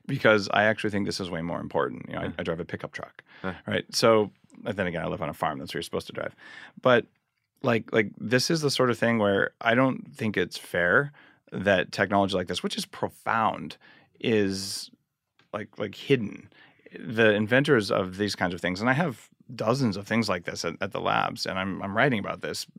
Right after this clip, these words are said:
Speaker 1: because by exploring the edges of what our bodies are capable of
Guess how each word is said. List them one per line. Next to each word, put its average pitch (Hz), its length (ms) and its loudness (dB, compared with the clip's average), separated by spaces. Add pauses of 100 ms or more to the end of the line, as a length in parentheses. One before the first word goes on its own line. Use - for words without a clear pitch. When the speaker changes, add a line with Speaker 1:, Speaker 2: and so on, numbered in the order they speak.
Speaker 1:
because 113 580 0 (480)
by 107 200 2
exploring 117 840 2
the 95 140 -2
edges 104 420 -2
of 92 200 -4
what 92 180 -2
our 87 100 -2
bodies 82 360 0
are 80 60 -8
capable 123 500 -4
of 71 280 -2